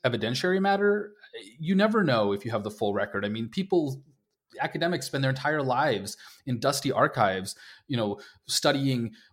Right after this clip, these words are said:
one little bit about one little town in, you know, Southwestern whatever. And it takes them a whole career to do that, right? So just trying to do rigorous historical analysis is, A, really, really hard, not something that either the justices or, to be honest, their law clerks or the litigators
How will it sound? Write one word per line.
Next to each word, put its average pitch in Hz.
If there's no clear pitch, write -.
one 143
little 135
bit 127
about 110
one 127
little 131
town 117
in, 110
you 113
know, 101
Southwestern 127
whatever. 113
And 151
it 139
takes 214
them 196
a -
whole 180
career 180
to -
do 82
that, 71
right? 135
So -
just 208
trying 214
to -
do 123
rigorous 151
historical 120
analysis 139
is, 107
A, 123
really, 107
really 104
hard, 98
not 107
something 110
that 104
either 104
the 101
justices 110
or, 151
to 120
be 110
honest, 104
their 101
law 98
clerks 101
or 120
the 101
litigators 110